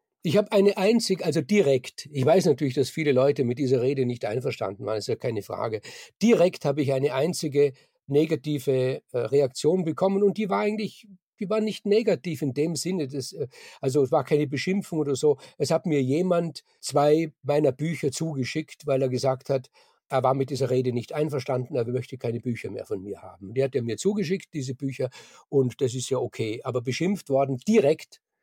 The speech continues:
bin ich nicht. Da bin ich eigentlich immer, immer über den Klee gelobt worden, äh, schon, schon viel zu sehr, weil ich mir gedacht hab,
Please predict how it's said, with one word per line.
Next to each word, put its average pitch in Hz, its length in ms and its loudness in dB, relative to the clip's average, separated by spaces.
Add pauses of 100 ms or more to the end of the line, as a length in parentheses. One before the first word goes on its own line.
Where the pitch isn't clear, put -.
(260)
bin 143 160 2
ich 131 160 -2
nicht. 123 400 -6
Da 151 60 0
bin 143 160 -2
ich 139 180 -2
eigentlich 135 260 -4
immer, 139 300 0 (380)
immer 131 260 2
über 139 240 2
den 123 220 2
Klee 147 340 2
gelobt 135 420 0
worden, 135 420 0 (260)
äh, 131 100 -2
schon, 139 340 0
schon 123 280 -2
viel 160 240 -6
zu - 160 -6
sehr, 143 320 2
weil 131 100 0
ich 120 80 -8
mir 117 100 -6
gedacht 120 380 -6
hab, 120 140 -4